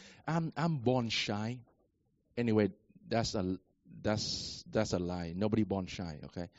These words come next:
I'm born shy. I'm born this way. Well, we learn to speak. Even Einstein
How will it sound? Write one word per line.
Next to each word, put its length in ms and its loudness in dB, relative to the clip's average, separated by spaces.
I'm 160 6
born 260 8
shy. 580 2
I'm 120 2
born 300 2
this 260 2
way. 340 -6
Well, 280 4
we 320 4
learn 280 6
to 120 -4
speak. 460 2
Even 360 4
Einstein 840 2